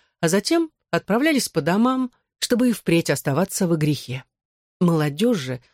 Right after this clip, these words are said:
сохраняя внешнее благообразие, вовсю посещала лондонские злачные места. Но как бы там ни было,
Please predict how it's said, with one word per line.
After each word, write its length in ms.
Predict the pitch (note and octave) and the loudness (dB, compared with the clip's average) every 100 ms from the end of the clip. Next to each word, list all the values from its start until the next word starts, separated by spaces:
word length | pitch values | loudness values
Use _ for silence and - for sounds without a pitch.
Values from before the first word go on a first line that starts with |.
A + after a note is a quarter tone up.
| _ | _
сохраняя 540 | - - D#3 D#3 D#3 | -8 -2 0 2 0
внешнее 420 | C#3+ D3+ C3+ D3+ | 0 0 0 -2
благообразие, 800 | C#3 C#3+ C3 C#3 D3+ A3 G3+ G#3+ - _ _ | -2 -2 0 0 2 2 2 0 -2 _ _
вовсю 400 | - D#3 D3 - | -2 0 0 -2
посещала 640 | D4 G#3 - - G3+ G3 F3+ | -2 -2 -2 0 0 2 2
лондонские 680 | D3 F#3+ F3 E3 - D#3 | 2 2 2 0 0 -2
злачные 460 | C3+ C#3+ C#3+ - C3+ | 0 0 -2 -2 -2
места. 420 | B2+ - - A#2+ _ _ _ _ _ _ _ _ _ - | -2 -4 -6 -8 _ _ _ _ _ _ _ _ _ -2
Но 180 | B3 D#4+ | 0 0
как 200 | C#4 A3+ | -2 0
бы 120 | A3+ | 0
там 260 | A#3 A3+ | 2 2
ни 100 | B3+ | 4
было, 320 | C4+ D#3+ C#3+ | 2 2 0